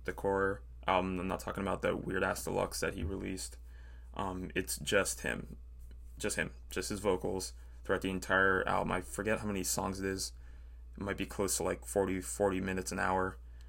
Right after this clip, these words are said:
Um, it's just him. And some of my friends I've talked to say that it sounds just like his other albums. Um, if you're familiar with his o-, other albums, but somehow not familiar with this. Um, I guess s-, you could make that case, you can make that argument,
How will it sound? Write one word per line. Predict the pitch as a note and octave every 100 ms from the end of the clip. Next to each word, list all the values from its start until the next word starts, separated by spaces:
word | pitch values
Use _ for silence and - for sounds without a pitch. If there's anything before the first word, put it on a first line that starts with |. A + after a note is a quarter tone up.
| - D#2+
Um, | F#2
it's | F#2 -
just | G2+ -
him. | G2 F#2 F2+ - - - - - - - - - - - - -
And | - G2 F#2 F2+ - - - - -
some | - A#2
of |
my | A2
friends | G#2 G2+
I've | G2
talked | - G#2+ -
to | F#2+
say | - F#2+
that | F#2 F2
it | - -
sounds | A#2+ A2 G2
just | F#2+
like | G2
his | G2
other | F#2+ F#2
albums. | F#2+ F#2 F#2 - - - - -
Um, | G2 F#2+
if | -
you're |
familiar | - F#2+ F#2
with | F#2
his | F2+ -
o-, | - -
other | G2 F#2
albums, | F#2 F#2 -
but | F#2
somehow | F#2 F2+
not | F#2 F#2+
familiar | F#2+ F#2+
with | F#2+ -
this. | G2+ - - - - - - -
Um, | F#2+ F#2+ F#2+ -
I | B2
guess | C3+ C3+ - -
s-, | - - -
you | A#2
could | A#2+ -
make | G#2 F#2
that | G#2 G#2
case, | - G2+ G2+ -
you |
can | G2+
make | G2+ G2
that | G2
argument, | F#2+ G2 G2+ -